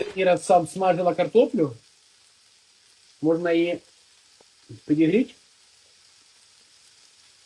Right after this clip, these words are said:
Або можна з'їсти окремо. Буде просто м'ясо і салат.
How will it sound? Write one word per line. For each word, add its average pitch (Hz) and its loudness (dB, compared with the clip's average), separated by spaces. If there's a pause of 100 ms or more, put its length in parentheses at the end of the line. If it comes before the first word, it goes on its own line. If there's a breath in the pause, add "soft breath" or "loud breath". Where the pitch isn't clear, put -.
Або 165 2
можна 202 6
з'їсти 180 0
окремо. 113 0 (1700)
Буде 208 6
просто 202 4
м'ясо 226 4
і 190 4
салат. 139 -2